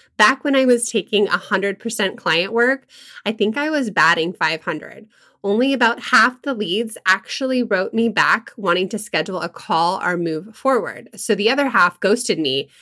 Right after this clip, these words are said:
and never bothered to email me back. One half. So rude, right? But there are a few major reasons why these people ghost. So let me put it out there so you realize that it's not always you,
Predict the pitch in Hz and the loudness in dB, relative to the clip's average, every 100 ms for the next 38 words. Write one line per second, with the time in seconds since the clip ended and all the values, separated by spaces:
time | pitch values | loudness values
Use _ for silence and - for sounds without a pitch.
0 | - - 185 202 202 196 220 214 190 160 | -20 -6 -2 0 2 2 0 -2 2 2
1 | 160 156 - - 156 147 131 151 147 151 | 2 -4 -6 -10 -6 -6 -6 -8 -6 -8
2 | - _ - _ _ _ _ _ 311 330 | -8 _ -20 _ _ _ _ _ -2 2
3 | 349 339 320 339 359 - - - - _ | 2 2 0 4 4 2 -4 -18 -20 _
4 | _ - - - 269 302 277 311 302 170 | _ -18 -12 -10 -6 -4 -2 2 4 2
5 | 170 160 277 - _ _ _ _ _ - | 2 0 -2 -6 _ _ _ _ _ -8
6 | 233 262 339 339 330 254 240 226 208 202 | 0 2 4 2 2 0 -2 0 0 2
7 | 202 240 294 277 220 202 180 170 180 170 | 2 2 -2 0 0 0 0 -2 -2 -2
8 | 170 160 202 240 269 - 247 254 226 160 | 2 2 2 -2 -6 -4 0 0 2 0
9 | 165 220 - 208 - 220 208 - 302 302 | 0 -2 -8 -8 0 2 2 -2 -4 -2
10 | 311 302 220 185 190 180 185 - 226 202 | -2 2 4 2 0 -2 -4 -2 -2 0
11 | 208 202 214 220 196 202 202 180 - 196 | -2 0 0 2 2 2 0 -4 -4 0
12 | 190 202 - 202 185 175 156 - 277 285 | 4 2 0 -4 -2 -2 -4 -2 0 0
13 | 294 | -2